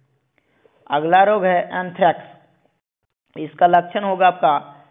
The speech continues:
शरीर का फूलना, बुखार, दूध में कमी। यानी इस तरह का कोई भी लक्षण दिखे, शरीर का फूलना, बुखार या दूध में कमी, तो आप लोग समझिएगा कि एंथ्रेक्स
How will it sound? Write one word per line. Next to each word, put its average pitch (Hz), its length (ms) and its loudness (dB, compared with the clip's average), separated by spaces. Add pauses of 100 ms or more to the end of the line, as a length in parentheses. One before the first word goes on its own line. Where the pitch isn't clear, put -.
(580)
शरीर 185 300 0
का 180 160 0
फूलना, 170 760 -4 (380)
बुखार, 165 840 0 (160)
दूध 160 320 -6
में 165 300 -10 (200)
कमी। 139 300 -10 (560)
यानी 196 220 -2
इस 208 340 -8
तरह 196 160 4
का 190 120 0
कोई 190 300 -2
भी 190 100 -2
लक्षण 185 380 0
दिखे, 156 280 -8 (180)
शरीर 165 260 -4
का 180 100 -2
फूलना, 165 320 -4
बुखार 165 500 0 (320)
या 170 120 2
दूध 165 180 -4
में 165 160 -8
कमी, 160 260 -6
तो - 340 -8
आप 160 160 0
लोग - 140 -8
समझिएगा 156 540 -6
कि 170 120 -12 (280)
एंथ्रेक्स 151 440 -4